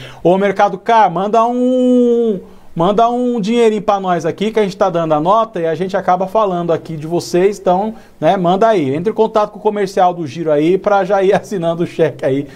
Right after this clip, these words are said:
do merchan que a gente tá fazendo pra vocês." Eu, o Mercado Car da Barra Funda é vinte e quatro horas, né? Então eu sempre frequento pra comprar as peças do carro e tudo mais. É uma boa, né? O Mercado Car na cidade de Osasco, pra quem tá aqui na região,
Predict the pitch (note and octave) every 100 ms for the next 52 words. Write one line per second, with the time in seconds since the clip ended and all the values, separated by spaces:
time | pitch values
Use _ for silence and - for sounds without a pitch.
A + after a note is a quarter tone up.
0 | - - E3+ E3+ F#3 F3+ F3 D#3 E3 C#3+
1 | D#3+ D3 C#3+ D#3 D#3+ D3+ D#3 E3 A2+ G2
2 | - - - - - - - - D3+ G#3
3 | A#3+ A#3 G3+ A3 F#3+ F#3+ F3 F3+ E3 D#3
4 | D3+ C#3+ B2+ - A3 A3+ D3 C#3 D3+ F3+
5 | F#3+ F#3+ F#3+ F#3+ F3+ C#3+ A2 A2+ C3 C3
6 | C3+ F3 F3+ - F#3+ G3+ G#3+ G#3 F3+ E3+
7 | D#3+ C4 F3+ D3 C3 - B2+ B2 A#2+ D3+
8 | - A#2 C#3 C3 A2 A2+ B2+ D3 B2+ C#3
9 | B2+ - - - D#3 A3 G#3+ E3 F#3+ G3
10 | B2+ B2+ F3+ C#3+ B2+ B2 B2+ C3+ C3 C#3
11 | C3 C3+ C3 B2 B2 G#2+ A#2 F#2+ A2+ G#2+
12 | - F#2+ A2+ B2+ B2 A#2+ - A#2+ A2+ G#2+
13 | G#2 C#3